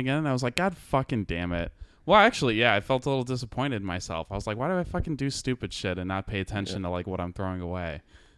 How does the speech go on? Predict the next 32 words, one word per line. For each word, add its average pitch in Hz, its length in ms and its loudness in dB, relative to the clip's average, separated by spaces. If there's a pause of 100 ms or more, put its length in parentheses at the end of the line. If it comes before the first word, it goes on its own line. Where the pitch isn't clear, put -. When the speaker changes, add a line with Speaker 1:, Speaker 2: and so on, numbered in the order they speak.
Speaker 1:
And 110 200 2
then, 107 180 4
um, 95 640 4
and 139 60 0
Speaker 2:
You 156 100 2
Speaker 1:
then 165 100 8
Speaker 2:
might 151 60 4
Speaker 1:
I 139 40 4
was - 100 2
Speaker 2:
be, - 60 -4
Speaker 1:
like, 107 100 2
Speaker 2:
you 151 80 2
might 247 100 0
be 175 60 -2
Speaker 1:
yeah. 127 60 2
Speaker 2:
fucked. 147 440 -2
You 117 80 0
might, 139 220 2 (600)
'cause 123 140 -8
now 143 140 2
Speaker 1:
Yeah. 175 100 2
Speaker 2:
that, 135 140 0
what 139 120 -2
if 165 100 -4
the, 123 300 -2
what 131 140 -6
if 151 80 -6
they 120 200 2
say 127 180 -4
that 120 160 -2
for 110 160 -8
everything? 107 480 -8